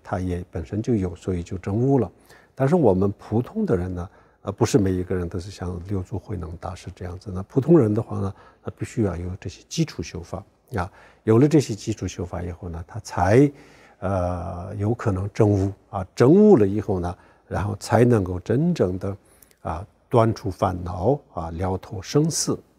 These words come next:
啊。所以，呃，假心就是对一个修行人来说特别重要。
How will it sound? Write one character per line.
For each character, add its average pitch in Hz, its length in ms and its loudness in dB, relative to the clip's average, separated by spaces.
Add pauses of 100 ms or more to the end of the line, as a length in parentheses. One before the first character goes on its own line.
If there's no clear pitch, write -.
(140)
啊。 85 220 -16
所 - 180 -4
以， 98 180 -2 (600)
呃， 90 200 -6 (220)
假 90 260 0
心 131 320 -2
就 135 140 -10
是 110 140 -10
对 107 260 -4
一 101 140 -6
个 101 100 -10
修 - 160 -6
行 101 240 -4
人 90 80 -6
来 82 140 -8
说 - 220 -12
特 - 200 -12
别 87 100 -10
重 85 220 -14
要。 85 160 -18